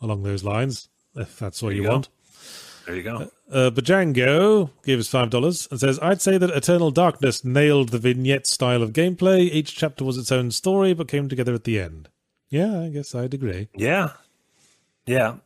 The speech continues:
Speaker 2: Eternal Darkness was a, that was a neat one. And it's
Speaker 1: Yeah.
Speaker 2: weird that that has never,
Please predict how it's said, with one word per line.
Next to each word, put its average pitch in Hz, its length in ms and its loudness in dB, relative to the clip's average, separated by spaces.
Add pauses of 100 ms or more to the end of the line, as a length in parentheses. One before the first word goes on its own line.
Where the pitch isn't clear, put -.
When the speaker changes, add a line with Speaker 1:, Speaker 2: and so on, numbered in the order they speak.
Speaker 2:
Eternal 208 280 -6
Darkness 160 260 -4
was 87 140 -8
a, 85 280 -8 (140)
that 131 120 -4
was 151 120 -2
a 98 40 0
neat 107 180 -4
one. 87 180 -12 (460)
And 131 140 0
it's 147 100 0
Speaker 1:
Yeah. 127 60 -4
Speaker 2:
weird 127 200 2
that 110 160 -2
that 113 160 0
has 101 180 -4
never, 101 540 -6